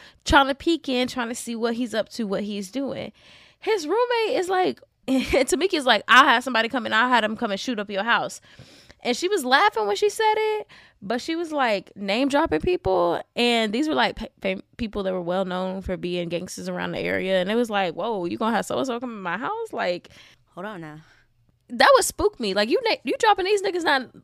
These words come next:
Speaker 1: by name? Like, you know them? <laughs> So, remember, this is the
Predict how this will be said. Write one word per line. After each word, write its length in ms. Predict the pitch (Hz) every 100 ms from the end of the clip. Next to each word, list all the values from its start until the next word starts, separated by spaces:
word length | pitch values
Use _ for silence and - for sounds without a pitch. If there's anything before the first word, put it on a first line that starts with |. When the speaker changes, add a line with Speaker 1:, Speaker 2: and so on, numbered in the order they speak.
| -
Speaker 1:
by 160 | 214 240
name? 220 | 240 453 508 480
Like, 160 | 311
you 80 | 349
know 200 | 247 294 554 571 587 587 -
them? 80 | 349
<laughs> 40 | 339 - _ _ -
So, 400 | 277 240 226 - -
remember, 380 | 262 311 294
this 260 | 220 302 -
is 80 | 349
the 160 | 262